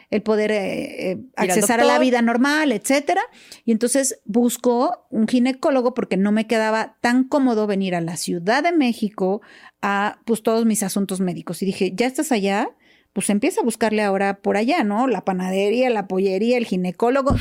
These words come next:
Speaker 1: todo <laughs> empiézate a buscar allá donde decidiste irte", ¿ok? Y entonces empiezo a buscar y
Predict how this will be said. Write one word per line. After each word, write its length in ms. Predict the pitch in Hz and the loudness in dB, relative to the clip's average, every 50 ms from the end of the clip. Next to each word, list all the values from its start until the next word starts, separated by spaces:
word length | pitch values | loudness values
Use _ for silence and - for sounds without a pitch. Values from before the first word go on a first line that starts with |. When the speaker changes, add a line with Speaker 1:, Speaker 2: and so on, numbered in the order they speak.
| - - 311 | 2 2 4
Speaker 1:
todo 220 | 285 269 277 285 | 4 4 2 2
<laughs> 20 | 320 | 0
empiézate 560 | 311 277 - 247 254 - - 294 277 - 269 | 0 0 2 0 0 0 0 -2 0 0 0
a 40 | 233 | 0
buscar 400 | 220 208 - - - 233 269 - - - - - - _ - | 0 0 -2 0 0 -2 -2 -2 -6 -12 -20 -20 -14 _ -6
allá 400 | 214 202 208 214 233 262 302 349 | -2 -2 0 2 2 2 2 2
donde 220 | 320 269 226 202 | 2 2 2 0
decidiste 600 | 190 185 - - 196 185 190 185 - - - 180 | 0 0 0 -2 0 0 0 -2 -2 -4 -4 -6
irte", 320 | 165 - - - - - _ - | -4 -6 -8 -12 -16 -20 _ -4
¿ok? 160 | - 381 - 571 571 - _ _ - - - - - - - | -2 0 0 -2 -2 -4 _ _ -20 -20 -20 -20 -10 -4 0
Y 60 | 233 | 0
entonces 260 | 247 262 254 247 294 | 0 0 0 0 0
empiezo 340 | 311 285 269 302 302 - 339 | 0 0 0 0 0 0 0
a 20 | |
buscar 420 | 349 330 - - 277 262 - - _ - | -2 -2 -2 -2 -2 -2 -4 -6 _ 0
y 280 | 254 262 285 349 415 | 0 2 2 0 -2